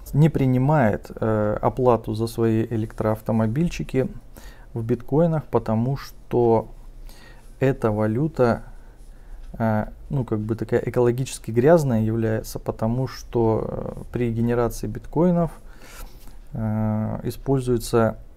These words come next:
энергия полезных ископаемых. То есть, грубо говоря, добывается уголь, мазут и так далее, перерабатывается на электростанциях, превращается в электричество, и это электричество используют,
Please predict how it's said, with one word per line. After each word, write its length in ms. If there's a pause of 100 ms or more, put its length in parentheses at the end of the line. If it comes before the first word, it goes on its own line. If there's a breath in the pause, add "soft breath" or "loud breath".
энергия 600
полезных 540
ископаемых. 720
То 120
есть, 120
грубо 260
говоря, 380
добывается 840
уголь, 440
мазут 640 (540 loud breath)
и 80
так 200
далее, 260
перерабатывается 880
на 100
электростанциях, 1000
превращается 560
в 80
электричество, 720
и 160
это 180
электричество 640
используют, 680